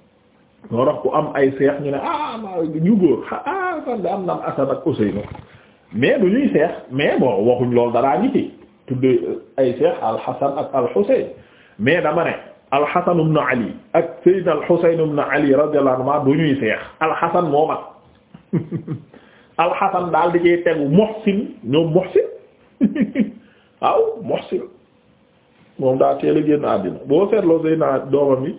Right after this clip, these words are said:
ha mooy radical boobu ha bi siin bi nuun bi ak rafet ak taaru ak loolu Hasan Al Husayn lee mooy tasghir bi tuutil bi ki ci gine tuut après Muhsin ñëw voilà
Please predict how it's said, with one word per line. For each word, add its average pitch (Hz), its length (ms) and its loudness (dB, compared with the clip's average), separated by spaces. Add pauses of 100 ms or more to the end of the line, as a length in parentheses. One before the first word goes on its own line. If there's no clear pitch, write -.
(400)
ha 139 180 -4 (600)
mooy 131 300 0 (380)
radical 165 540 2
boobu - 300 -2 (420)
ha 143 340 0
bi 160 220 -4
siin 151 300 -2
bi 131 100 2
nuun 135 300 -2
bi - 80 -12 (800)
ak 110 160 -2
rafet 127 380 0
ak - 280 -8
taaru 131 320 0
ak 120 140 -2
loolu 123 420 0 (280)
Hasan - 560 -4
Al 156 200 -2
Husayn 135 400 0
lee 139 260 2
mooy 151 260 0
tasghir 156 400 0
bi 123 120 -2
tuutil 147 380 2
bi 107 100 -4 (120)
ki 135 180 -2
ci 143 160 0
gine 139 260 -2
tuut 113 200 -6 (340)
après 196 320 2
Muhsin 170 580 0
ñëw 123 160 2 (840)
voilà 110 460 -2